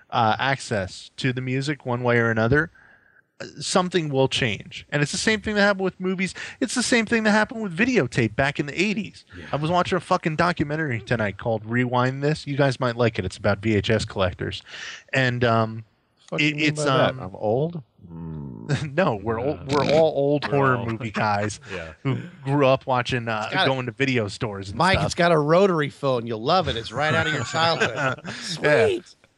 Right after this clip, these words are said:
Speaker 1: This one's got a milkman who brings the milk to your home. Uh, but <laughs> no, there's fucking, um, uh, you know, in the eighties, they were afraid that, um, people getting movies out, at their home, they're never gonna wanna go out to the theaters again, you know?
Speaker 2: Mm-hmm.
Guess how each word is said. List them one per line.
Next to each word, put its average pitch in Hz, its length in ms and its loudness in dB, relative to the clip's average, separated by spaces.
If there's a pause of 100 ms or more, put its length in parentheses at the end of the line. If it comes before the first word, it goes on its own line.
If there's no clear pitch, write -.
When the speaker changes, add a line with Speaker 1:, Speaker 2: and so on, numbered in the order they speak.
(220)
Speaker 1:
This 196 200 2
one's 135 200 -4
got 151 180 2
a 170 60 0
milkman 139 540 -6
who 113 120 -10
brings 165 300 -6
the 143 80 -4
milk 180 280 -2
to 190 60 2
your 185 140 6
home. 123 380 -2 (420)
Uh, 107 280 -2 (160)
but 180 180 -2 (160)
<laughs> - 140 -20
no, 160 400 2 (140)
there's 165 240 4
fucking, 185 380 0
um, 170 260 2 (580)
uh, 165 40 2
you 170 340 -2
know, 107 220 0 (160)
in 165 160 2
the 147 100 0
eighties, 165 400 0
they 156 140 2
were 151 160 4
afraid 139 440 0
that, 117 140 2
um, 107 460 -2
people 139 340 -4 (100)
getting 135 380 -4
movies 135 560 -6
out, 123 240 0
at 139 220 -2
their 117 160 -2
home, 147 480 -2 (320)
they're 190 140 4
never 156 220 2
gonna 151 160 0
wanna 151 240 0
go 151 140 0
out 170 180 2
to 190 100 -2
the 180 100 -2
theaters 127 520 0
again, 107 400 -4 (220)
you 123 120 0
know? 151 300 2
Speaker 2:
Mm-hmm. 76 280 -16